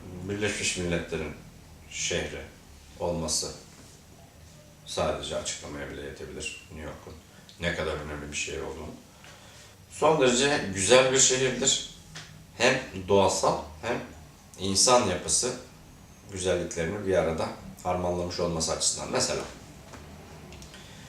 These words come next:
e, New York diye çoğumuzun bildiği aslında Manhattan Adası. Manhattan Adası yirmi kilometre kuzey güney, beş kilometre doğu batı aksında, yani topu topu yüz kilometre karelik bir yer. Hepimizin New York diye bildiği yerdir aslında.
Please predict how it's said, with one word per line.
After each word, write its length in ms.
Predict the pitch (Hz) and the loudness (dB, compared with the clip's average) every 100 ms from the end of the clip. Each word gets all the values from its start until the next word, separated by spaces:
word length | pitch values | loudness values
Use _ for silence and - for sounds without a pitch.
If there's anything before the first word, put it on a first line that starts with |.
| - - - - - - | -16 -16 -16 -18 -14 -8
e, 280 | 82 82 80 - - | -4 -2 -4 -8 -2
New 140 | 165 | 10
York 220 | 180 165 | 10 10
diye 140 | 147 135 | 4 6
çoğumuzun 460 | 160 143 135 139 | 8 8 6 4
bildiği 200 | 123 110 | 4 6
aslında 320 | 143 - - 131 | 6 6 6 6
Manhattan 460 | 120 110 95 85 | 6 6 0 -2
Adası. 380 | 78 73 67 - - - - - - - | -6 -2 -2 -2 -8 -16 -20 -18 -14 -8
Manhattan 400 | - - 110 113 | -2 0 0 2
Adası 400 | 120 120 - 120 | 4 4 2 2
yirmi 360 | 117 117 113 107 | 2 2 2 0
kilometre 540 | 101 92 87 80 78 | 2 2 2 0 -4
kuzey 320 | 87 87 101 101 | -2 2 4 4
güney, 240 | 107 107 - - - - - - | 0 0 -2 -12 -20 -20 -20 2
beş 300 | 98 101 - | 4 4 4
kilometre 540 | 95 87 82 82 78 | 2 2 0 0 0
doğu 200 | 85 92 | 2 4
batı 240 | 92 - 85 | 4 4 4
aksında, 460 | 73 - 69 65 - | 4 0 0 -2 0
yani 180 | 95 82 | 0 0
topu 240 | 139 - | 0 2
topu 160 | 107 120 | 0 2
yüz 240 | 131 131 | 4 2
kilometre 380 | 107 95 85 98 | 4 2 0 -4
karelik 320 | 82 - - | -2 -2 -2
bir 60 | 107 | 4
yer. 140 | 92 - | 4 4
Hepimizin 380 | 131 82 82 82 | -2 0 -2 -2
New 140 | 107 | 0
York 260 | 104 87 - | 2 0 -2
diye 160 | 80 | -4
bildiği 220 | 80 117 139 | -2 0 6
yerdir 280 | 98 - - | 6 4 -2
aslında. 300 | - - - | -4 -4 -10